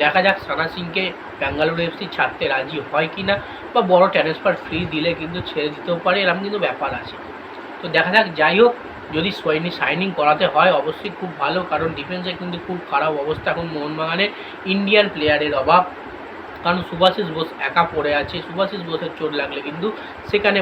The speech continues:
ভরসা জোগানোর মতো সেই দিব্যেন্দু বিশ্বাসকেই লাগবে। তো যাই হোক, এবার যে আপডেটটা নিয়ে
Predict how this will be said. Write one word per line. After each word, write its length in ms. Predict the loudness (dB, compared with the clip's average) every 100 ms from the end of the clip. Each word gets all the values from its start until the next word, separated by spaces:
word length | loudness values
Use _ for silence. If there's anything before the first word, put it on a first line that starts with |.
| 0
ভরসা 280 | -2 2 2 2
জোগানোর 340 | 0 0 0 -2
মতো 180 | 2 2 2 -8 -8
সেই 140 | -4 -2
দিব্যেন্দু 420 | -2 0 0 0 -4 -6
বিশ্বাসকেই 500 | -4 -4 -2 -4 -2 -2
লাগবে। 280 | -2 -8 -12 -12 -14 -14 -14 -14 -14 -12
তো 60 | -6 2
যাই 200 | 4 6
হোক, 120 | 4 2 -10 -14 -14 -14 -12 -12 -12 -14 -14 -14 -14 -14 -12 -12 -10 0
এবার 180 | 4 6 6
যে 60 | 4
আপডেটটা 320 | 4 0 -2 -2
নিয়ে 120 | -2